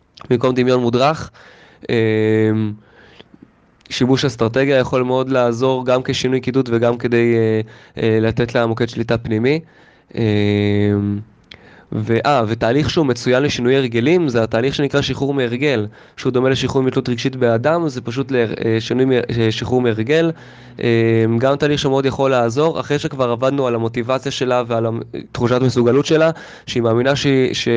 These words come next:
שזה אפשרי עבורה, אז, אז אפשר לגשת לתהליכים כאלה. אה, והמפה קרוס יכול, לא צריך לעשות, לדעתי לא צריך לעשות עוד פעם, כי אם עשיתם מפה קרוס ובבדיקה הדמיונית הוא עבד, זה אומר שה-,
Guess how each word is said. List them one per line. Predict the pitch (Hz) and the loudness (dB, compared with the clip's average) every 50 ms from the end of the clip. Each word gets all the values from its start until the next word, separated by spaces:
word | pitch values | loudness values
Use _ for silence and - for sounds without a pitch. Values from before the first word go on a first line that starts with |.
| 113 101 | 0 0
שזה | 113 - 123 117 117 | 0 -2 -2 0 0
אפשרי | 117 113 - 117 117 131 143 | 0 0 0 -2 0 2 0
עבורה, | 156 143 156 160 160 165 165 160 - - - - - | 0 0 0 -2 0 0 -2 -4 -6 -14 -20 -20 -8
אז, | - - 123 127 127 131 131 123 | -4 -2 -2 -2 0 0 0 2
אז | - 127 127 127 135 131 120 | 2 2 0 0 0 0 0
אפשר | 113 127 120 120 | 0 0 0 0
לגשת | 120 120 123 117 127 | 0 0 -2 -4 -4
לתהליכים | 117 - 113 110 113 120 131 120 | -2 -2 0 0 0 -2 -4 -6
כאלה. | 117 - 113 110 107 113 131 156 180 180 - - - - - - - _ _ - | -4 -2 0 0 2 2 2 0 0 -2 -8 -16 -20 -20 -20 -20 -20 _ _ -4
אה, | - 120 113 113 110 110 110 110 110 110 110 110 110 110 113 113 117 - - _ _ - - - - - _ - | 0 2 2 2 2 2 2 0 0 0 0 0 0 -2 -2 -4 -8 -14 -20 _ _ -20 -20 -20 -20 -14 _ -10
והמפה | 113 113 123 117 117 139 151 147 185 175 | -2 0 0 2 2 0 0 0 -2 -4
קרוס | 180 156 147 151 151 - - | -2 -2 -2 -2 -2 -2 -4
יכול, | 123 110 135 139 139 147 143 135 - - - | -6 -2 0 0 0 0 0 -2 -6 -8 -4
לא | - 139 - | -4 -4 -2
צריך | - 185 151 | -2 -2 -2
לעשות, | 139 127 131 135 117 | -2 -4 -4 -4 -4
לדעתי | 131 120 123 123 123 147 | 0 0 0 0 2 0
לא | 143 | 0
צריך | 143 151 135 | 0 0 -2
לעשות | 123 117 127 117 120 | -2 -2 -4 -2 -2
עוד | 135 139 | -4 -2
פעם, | - 175 170 180 175 160 | 0 0 0 0 0 -2
כי | 170 - 135 123 117 117 117 117 - - - - - - | -4 -4 -2 0 0 0 0 -2 -6 -12 -20 -18 -6 -2
אם | 151 160 160 | 0 0 0
עשיתם | 151 170 160 165 156 | 0 0 0 0 0
מפה | 156 156 - 170 156 | 0 0 0 -4 -4
קרוס | - 165 170 175 165 - - - - _ _ _ _ _ - | -2 -2 -2 -2 -2 -6 -12 -20 -20 _ _ _ _ _ -2
ובבדיקה | 127 123 120 120 123 120 117 147 143 | 0 0 2 0 0 -2 0 0 0
הדמיונית | 143 143 131 127 127 135 139 135 135 | 0 0 0 2 2 0 0 0 0
הוא | 127 117 | 0 0
עבד, | 113 110 143 156 175 175 | 0 2 2 0 0 0
זה | 151 127 127 | -2 -2 -2
אומר | 120 123 135 143 156 151 143 - - - | 0 0 2 0 0 0 -2 -6 -10 -10
שה-, | - - - 139 123 117 113 110 110 110 | -10 -6 -2 0 0 0 0 0 0 -2